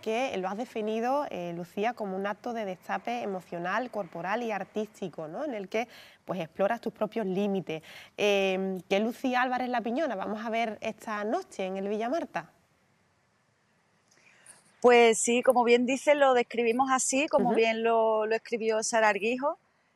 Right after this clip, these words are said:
Speaker 2: Es un acto de destape, eh, corporal, artístico y emocional, y también me gusta decir que es una confesión compartida,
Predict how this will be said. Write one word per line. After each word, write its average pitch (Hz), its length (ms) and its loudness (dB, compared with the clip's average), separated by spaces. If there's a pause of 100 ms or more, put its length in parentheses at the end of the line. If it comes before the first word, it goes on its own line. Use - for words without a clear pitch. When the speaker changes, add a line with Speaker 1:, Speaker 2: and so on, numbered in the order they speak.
(120)
Speaker 2:
Es 233 100 0
un 240 400 -6
acto 233 240 0
de 233 100 0
destape, 233 680 0 (100)
eh, 202 380 -4
corporal, 196 600 0
artístico 208 560 -6
y 208 60 -2
emocional, 208 680 2
y 240 120 -2
también 214 340 -2
me 226 80 -2
gusta 233 300 -4
decir 226 340 -4
que - 80 -4
es 226 80 -2
una 214 400 0
confesión 214 540 -6
compartida, 220 760 -2